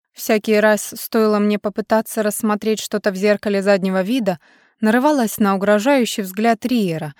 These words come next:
так что сочла за благо просто устроиться поудобнее и смотреть только вперёд. Когда я, наконец, увидела ворота в поместье, то у меня реально челюсть отвалилась. Сплошная полоса довольно толстого рифлёного металла,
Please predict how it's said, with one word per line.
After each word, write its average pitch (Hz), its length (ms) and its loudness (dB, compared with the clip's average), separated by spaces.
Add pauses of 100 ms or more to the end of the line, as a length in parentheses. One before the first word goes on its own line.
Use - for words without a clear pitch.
(320)
так 202 200 2
что 190 300 0
сочла 190 480 0
за 185 100 0
благо 190 360 0
просто 269 340 -4
устроиться 240 560 -2
поудобнее 160 680 -6
и - 160 -10
смотреть 208 480 -2
только 175 240 -6
вперёд. 170 480 -6 (600)
Когда 202 300 2
я, 196 60 6
наконец, 202 480 0
увидела 190 400 0
ворота 202 320 0
в - 80 -18
поместье, 214 640 0
то 247 160 -2
у 233 80 4
меня 208 320 2
реально 220 380 2
челюсть 214 480 -2
отвалилась. 170 680 -4 (420)
Сплошная 208 560 0
полоса 196 400 -2
довольно 214 420 0
толстого 190 680 -2
рифлёного 196 560 -2
металла, 196 500 0